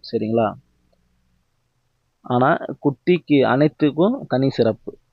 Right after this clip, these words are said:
சரிங்களா? ஏன்னா இது நல்லதுக்கும் பயன்படுத்தலாம், கெட்டதுக்கும் பயன்படுத்தலாம். சரிங்களா? எப்போது வேலை செஞ்சுக்கிட்டே இருக்கும்.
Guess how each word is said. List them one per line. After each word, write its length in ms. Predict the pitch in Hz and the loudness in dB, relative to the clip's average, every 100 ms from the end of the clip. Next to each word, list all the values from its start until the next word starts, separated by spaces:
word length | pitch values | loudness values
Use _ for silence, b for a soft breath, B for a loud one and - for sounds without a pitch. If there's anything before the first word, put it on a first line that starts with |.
| _ | _
சரிங்களா? 340 | - 120 120 117 | -4 -2 0 0
ஏன்னா 180 | 123 143 | 2 2
இது 140 | 127 | 2
நல்லதுக்கும் 560 | 110 131 147 151 147 143 | 4 4 4 2 2 2
பயன்படுத்தலாம், 600 | 131 127 120 110 156 226 - | 4 2 0 0 0 -2 0
கெட்டதுக்கும் 580 | 123 - 127 117 120 | -2 2 0 2 2
பயன்படுத்தலாம். 580 | 110 107 104 92 113 - _ _ | 2 0 -2 -2 -4 -6 _ _
சரிங்களா? 380 | - 113 113 107 - _ - _ _ - 135 | 0 2 4 0 -2 _ -20 _ _ -2 2
எப்போது 500 | 143 - 180 180 180 | 2 2 2 4 4
வேலை 240 | 143 156 156 | 4 4 4
செஞ்சுக்கிட்டே 580 | - 139 151 147 139 147 | 2 2 2 2 4 2
இருக்கும். 340 | 120 104 - | 2 -2 -8